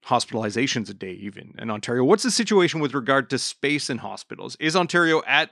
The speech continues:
a point now where there's concern they're at a breaking point, or is there still,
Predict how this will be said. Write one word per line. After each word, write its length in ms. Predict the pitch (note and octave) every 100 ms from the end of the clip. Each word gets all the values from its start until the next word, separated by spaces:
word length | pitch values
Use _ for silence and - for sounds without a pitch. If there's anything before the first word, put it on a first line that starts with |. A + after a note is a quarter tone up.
| _
a 120 | C#3
point 380 | - - D3+ D3
now 320 | C3+ C3+ B2+
where 460 | B2 A2+ A#2+ A2+ A2 - _ _
there's 180 | B2+ A#2
concern 540 | - A#2 - C3+ C3
they're 160 | A#2+ A2
at 80 | G#2
a 40 |
breaking 500 | F#2+ A#2 C3+ E3 D#3
point, 340 | - E3 F3 -
or 340 | C#3 B2 A#2+
is 160 | B2+ G#2+
there 140 | A#2+
still, 600 | A2+ - - C3+ B2+ A#2+